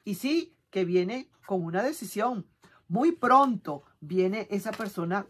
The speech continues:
con una decisión. Vamos a ver aquí qué otra cosa más nos dicen. Las cartas de los ángeles, por ejemplo, ah, ¿qué te pueden prevenir? ¿O qué te pueden decir?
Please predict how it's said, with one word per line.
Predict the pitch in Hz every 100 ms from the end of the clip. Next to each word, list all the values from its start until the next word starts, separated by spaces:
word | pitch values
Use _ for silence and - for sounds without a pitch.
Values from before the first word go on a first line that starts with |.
| -
con | 185 180
una | 233 196 160
decisión. | 151 139 - 143 113 98 _ _ _ _ _ _ _
Vamos | 202 202 285
a | 240
ver | 196
aquí | 214 240
qué | 208
otra | 208 214 202
cosa | 196 202
más | 180 170
nos | 156 160
dicen. | 247 226 240 190
Las | 180 -
cartas | 190 175 220 240
de |
los | 202 185 -
ángeles, | 190 185 185 208 240
por | - 175
ejemplo, | 165 175 175 220 247 - _ _ - -
ah, | 185 190 180 160
¿qué | 208
te | 208
pueden | 220 220 214
prevenir? | 214 170 165 202 247 214 - - - _
¿O | 190 185
qué | 180
te | 185
pueden | 190 190 196
decir? | 180 180 254 262